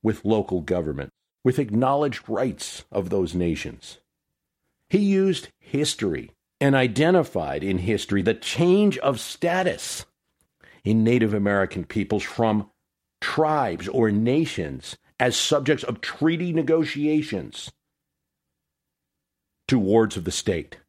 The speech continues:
after the assimilation policies of the eighteen nineties.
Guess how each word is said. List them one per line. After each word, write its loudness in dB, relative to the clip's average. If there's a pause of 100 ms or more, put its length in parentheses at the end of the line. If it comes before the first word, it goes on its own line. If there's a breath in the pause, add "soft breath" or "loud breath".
(500)
after -2
the -2
assimilation -2
policies -6
of -6
the -4
eighteen -6
nineties. -8